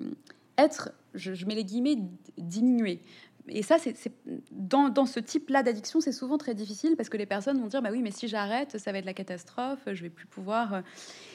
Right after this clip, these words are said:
Et donc, euh, c'est de, d'accepter ce temps, euh, où, en effet, on, on réduit le produit ou alors on le retire et où on n'est pas forcément bien, et c'est vrai.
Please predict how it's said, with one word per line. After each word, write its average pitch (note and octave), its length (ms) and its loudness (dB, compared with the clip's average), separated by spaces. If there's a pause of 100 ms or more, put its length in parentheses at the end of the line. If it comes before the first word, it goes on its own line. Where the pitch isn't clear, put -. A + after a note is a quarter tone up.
(340)
Et C4 120 6
donc, E4+ 280 8
euh, A#3+ 180 6
c'est A#3 180 0
de, A#3 180 0
d'accepter D#4 600 4
ce B3+ 160 -6
temps, D#4 500 2 (160)
euh, G3 240 0
où, B3 180 0
en A#3 100 4
effet, C4 480 2
on, - 140 -4 (560)
on G#3+ 80 -2
réduit A3+ 380 6
le A#3+ 40 4
produit B3+ 380 0
ou G#3 120 4
alors A3 220 6
on A3 60 2
le G#3 80 -2
retire G3 480 0
et A3 140 -4
où G3+ 80 -6
on G#3 100 -2
n'est G3+ 140 -2
pas C4+ 120 2
forcément G#3 840 -4
bien, G3 340 0 (160)
et G3+ 60 0
c'est G3 180 -4
vrai. A#3+ 180 -6